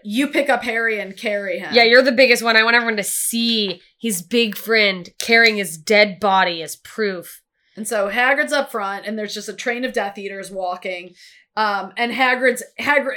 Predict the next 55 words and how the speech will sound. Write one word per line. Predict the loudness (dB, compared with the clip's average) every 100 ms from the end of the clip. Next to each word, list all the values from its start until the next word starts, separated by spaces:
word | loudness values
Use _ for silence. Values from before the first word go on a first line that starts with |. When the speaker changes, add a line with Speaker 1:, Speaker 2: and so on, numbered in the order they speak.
| 0
Speaker 1:
Hagrid | 2 2 2
yells | 2 2
at | 0
the | -2
centaurs. | -2 -2 -2 -4 2
He's | 6
Speaker 2:
Yeah, | 6
Speaker 1:
like, | 8
Speaker 2:
as | 8
Speaker 1:
"Look | 8
Speaker 2:
they're |
Speaker 1:
what | 8
Speaker 2:
walking | 8 6
Speaker 1:
you |
Speaker 2:
through | 6 6
the |
Speaker 1:
did!" | 8
Speaker 2:
forest, | 8 4
he's | 4
like, | 4 4 6
"Fuck | 6 6
you | 4
guys | 6 6 4
for | 2
not | 2 4
helping | 2 0
us." | -6
He |
doesn't | -8 -6
say | -6
"fuck | -6 -6 -10
you," | -12
but, | -12
like, | -12
he | -12
Speaker 1:
Yeah. | -8 -8
Speaker 2:
basically | -6 -8 -10
says, | -12 -10
"Fuck | -10 -8
Speaker 1:
Yeah, | -4 -4 -4
Speaker 2:
you." | -12 _
Speaker 1:
pretty | -8 -6
much. | -8 -12
He's | -10 -4
like, | 0
"You | 2 4
guys | 4 2
did | -2
nothing." | -2 -4 -2 -2 -4 -8 _ _ _ _ _ _ _ _ -2
Speaker 2:
And | 4
now | 6 8 6 8
we're | 8
all | 8 6
fucking | 2 2 0 2
gonna | 4 2